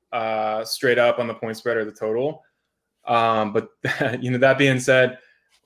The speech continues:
I do feel like, uh, Tampa is the right side in the game. Um, I hate to sound like a homer because of, you know, I'm obviously interested in, uh, Tampa winning the game, but,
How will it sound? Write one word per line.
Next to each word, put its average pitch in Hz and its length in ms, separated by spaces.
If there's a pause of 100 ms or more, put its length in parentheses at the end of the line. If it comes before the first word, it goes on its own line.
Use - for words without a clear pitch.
I 127 160
do 135 280
feel 131 280
like, 120 360
uh, 110 320
Tampa 113 380
is 110 160
the 110 80
right 107 220
side 107 240
in 107 60
the 104 80
game. 120 520 (600)
Um, 104 380 (1300)
I 110 120
hate 131 220
to 135 60
sound 127 280
like 120 180
a 110 80
homer 120 400
because 117 320
of, 104 320 (180)
you 117 120
know, 104 100
I'm 110 120
obviously 107 500
interested 104 500
in, 104 320 (480)
uh, 104 180
Tampa 117 320
winning 110 240
the 107 80
game, 113 420
but, 107 340